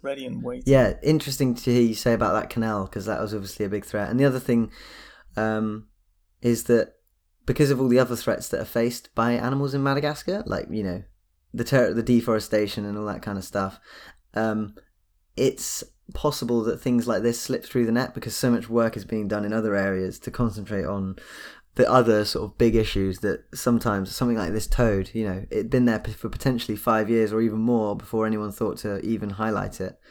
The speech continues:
Speaker 1: Yes, and it is <coughs> worth mentioning sort of general difficulties in just doing conservation work in a place like Madagascar, which I believe is one of the only places where people have become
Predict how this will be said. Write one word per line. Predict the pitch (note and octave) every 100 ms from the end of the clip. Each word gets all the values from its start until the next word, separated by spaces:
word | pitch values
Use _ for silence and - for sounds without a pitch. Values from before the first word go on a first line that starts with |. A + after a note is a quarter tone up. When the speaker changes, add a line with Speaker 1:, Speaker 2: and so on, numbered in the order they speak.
| - - - - - - _ _ _ - - - - - - _
Speaker 1:
Yes, | D#3+ C3+ - -
and | C#3
it | C#3+
is | D3 -
<coughs> | - C#4 -
worth | C3+ B2
mentioning | C3 B2+ - B2 A#2
sort | - - C3+
of | B2
general | - C3 B2 A2+ A2+ - -
difficulties | B2+ - - A2 B2 A#2+
in | B2+ A#2 C3 _ _ - _ _ _ _ _ _
just | C3 B2
doing | B2+ A#2+
conservation | B2 - A#2 A#2 A#2
work | A#2 -
in | - A#2+
a |
place | - - -
like | -
Madagascar, | B2 B2 - - -
which | B2+ -
I | B2
believe | C#3+ D3
is | C3
one | C3 C3
of |
the | C3 - -
only | C#3+ D3+ D#3+ D#3 D#3 D3 -
places | D3+ C#3+ C3+ - C3+ B2+ - _ _ _ _ _ _ _ _
where | - C#3 B2+
people | - C#3+ - C3
have | B2+
become | - B2+ - - C3